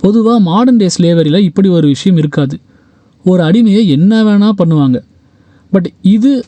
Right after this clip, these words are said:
வித்தியாசமா இருக்கு. உங்களால ஒரு அடிமையோட ஒரு உறுப்பு பாதிக்கப்பட்டால்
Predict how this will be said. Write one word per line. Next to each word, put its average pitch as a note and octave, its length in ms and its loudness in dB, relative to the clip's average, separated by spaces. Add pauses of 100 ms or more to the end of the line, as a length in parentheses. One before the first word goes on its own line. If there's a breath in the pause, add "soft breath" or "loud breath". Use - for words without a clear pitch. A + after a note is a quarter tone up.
வித்தியாசமா D#3 500 0
இருக்கு. - 260 -6 (480)
உங்களால F#3+ 580 0
ஒரு F#3+ 160 0
அடிமையோட G3 500 0
ஒரு D3+ 240 2
உறுப்பு G3 300 0
பாதிக்கப்பட்டால் C#3 960 -2